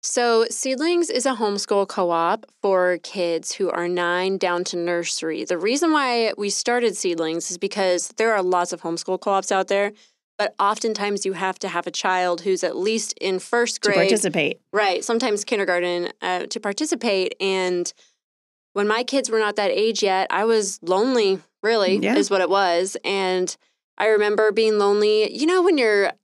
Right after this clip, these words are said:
Speaker 1: young and you get married and have kids and you're ahead of all your friends,
Speaker 2: Yep.
Speaker 1: and then suddenly you don't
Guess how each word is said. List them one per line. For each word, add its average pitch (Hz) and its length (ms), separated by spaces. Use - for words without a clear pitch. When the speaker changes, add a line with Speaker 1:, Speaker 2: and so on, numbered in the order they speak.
Speaker 1:
young 196 520
and 202 140
you 202 60
get 202 160
married 196 240
and 185 100
have 190 240
kids 185 380
and 185 100
you're 175 120
ahead 175 260
of 175 100
all 175 100
your 170 140
friends, 175 480
Speaker 2:
Yep. 170 160
Speaker 1:
and 180 100
then 185 140
suddenly 185 480
you 180 100
don't 180 400